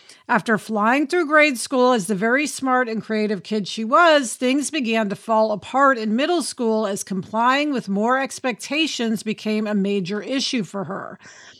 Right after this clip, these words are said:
I asked her to take the Four Tendencies quiz several years ago and expected she would turn out to be an obliger who needs a lot of outer accountability,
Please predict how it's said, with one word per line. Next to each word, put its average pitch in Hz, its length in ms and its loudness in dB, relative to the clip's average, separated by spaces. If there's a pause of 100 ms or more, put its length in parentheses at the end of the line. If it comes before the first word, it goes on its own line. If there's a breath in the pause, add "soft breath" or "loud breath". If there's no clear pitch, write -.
(160 loud breath)
I 240 80 2
asked 247 320 6
her 349 80 0
to 349 80 0
take 269 260 -2
the 220 80 -4
Four 240 300 -4
Tendencies 247 640 -4
quiz 339 420 -2
several 220 400 0
years 262 340 -2
ago 285 300 0
and 233 160 -2
expected 254 640 -4
she - 120 -6
would 226 200 -4
turn 226 200 -4
out 226 260 2
to 240 100 -6
be 220 160 -2
an 208 80 -2
obliger 226 680 2
who 208 100 2
needs 202 240 0
a 208 60 -2
lot 196 240 2
of 208 100 0
outer 220 380 0
accountability, 226 1040 0